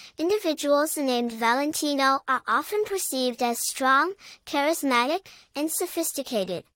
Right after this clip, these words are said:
The name Valentino is also quite popular, in the top one thousand baby names in several countries including the United States,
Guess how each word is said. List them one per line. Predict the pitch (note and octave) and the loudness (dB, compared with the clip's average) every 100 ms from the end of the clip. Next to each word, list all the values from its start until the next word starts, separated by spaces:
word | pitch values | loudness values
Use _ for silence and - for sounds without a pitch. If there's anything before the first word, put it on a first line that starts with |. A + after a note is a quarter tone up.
| _ _ _ _ _ _ _ _ - | _ _ _ _ _ _ _ _ 0
The | D#4+ | 2
name | D#4 F#4+ A4 G4+ | 4 2 2 4
Valentino | E4+ E4 E4+ - D#4+ D4 C#4 D4 | 4 4 0 0 0 2 2 2
is | D#4+ - | 0 0
also | C#4 F4 - D#4 | 0 2 2 0
quite | D4+ D4 D4 - | 0 0 0 0
popular, | E4 D4+ - A#3+ F#3 F#3+ - - - | 0 0 2 -2 -2 -4 -8 -20 -10
in | C#4+ | -4
the | C#4+ | -2
top | C#4 D#4 D4+ - | -2 2 2 2
one | D4 D4 F4 | 0 2 2
thousand | D#4+ D4 D#4 E4 D4+ | 2 2 2 0 0
baby | C#4 D4 D#4+ | 2 2 2
names | C#4 A#3+ A#3+ C#4 C#4+ | 2 2 0 -2 -2
in | C4+ C4+ | -4 -2
several | - D#4+ D#4+ E4 | 0 0 2 0
countries | - C4+ B3+ C4 B3+ D4+ | 0 -4 -2 0 0 0
including | D4 D4 - D#4+ D#4+ D#4 | -2 -4 0 0 2 2
the | C4+ | 2
United | B3 A#3 A3+ D#4 - | 2 2 0 -2 -4
States, | - C#4 E4 - - | -2 2 0 -2 -10